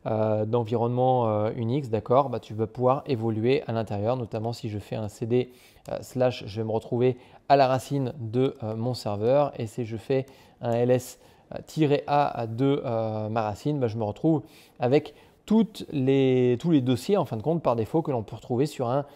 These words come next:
environnement Linux. Voilà, c'est fini, euh, pour cette vidéo. Si tu as des questions, n'hésite pas à les mettre dans les commentaires. Moi, ça va me permettre, euh, de créer peut-être d'autres tutos un petit peu plus approfondis,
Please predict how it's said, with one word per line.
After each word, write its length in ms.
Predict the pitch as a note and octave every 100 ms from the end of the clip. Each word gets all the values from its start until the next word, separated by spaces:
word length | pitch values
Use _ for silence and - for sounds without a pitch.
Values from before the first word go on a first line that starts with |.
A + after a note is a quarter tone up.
| - - - C3+
environnement 640 | D3+ C3+ B2 A#2+ D3+ F3 - - -
Linux. 460 | D3 D3+ A#2 - _ _ - _ D3
Voilà, 260 | G#3 F#3+ -
c'est 180 | - F#3+
fini, 420 | G#3 G#3 G#3 F3+
euh, 160 | C#3 B2+
pour 220 | D#3 E3+
cette 140 | G3
vidéo. 300 | F3 E3 E3
Si 140 | F#3 -
tu 80 | C#3
as 40 |
des 100 | B2+
questions, 360 | D3 - E3+ D3+
n'hésite 340 | C3 A#2+ B2
pas 140 | F3
à 220 | E3+ - B2+
les 80 |
mettre 280 | C3+ D3+ -
dans 120 | A2+
les 100 | A2+
commentaires. 560 | G#2+ D3+ C3+ A#2+ G#3+ G#3+
Moi, 160 | B2+ A2+
ça 140 | B2
va 80 | A#2+
me 80 | A#2+
permettre, 400 | B2+ C#3+ - - - - -
euh, 80 | A2
de 160 | G#2+
créer 300 | B2 - D3+
peut-être 380 | D3 B2+ C3 B2
d'autres 340 | A2+ E3 - D#3
tutos 360 | D3 E3 E3+
un 100 | D3
petit 140 | A#2 B2+
peu 80 |
plus 240 | A#2 D3 C3
approfondis, 600 | - - - C#3 D#3+